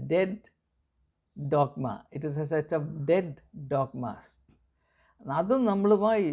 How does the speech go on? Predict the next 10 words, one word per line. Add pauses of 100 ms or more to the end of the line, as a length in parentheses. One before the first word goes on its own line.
(100)
യാതൊരു
ബന്ധവുമില്ല. (1120)
ഇപ്പോൾ
വിശ്വാസ
പ്രമാണത്തിൽ, (840)
ആ, (220)
ആകാശത്തെയും
ഭൂമിയെയും
സൃഷ്ടിച്ച (120)
ദൈവം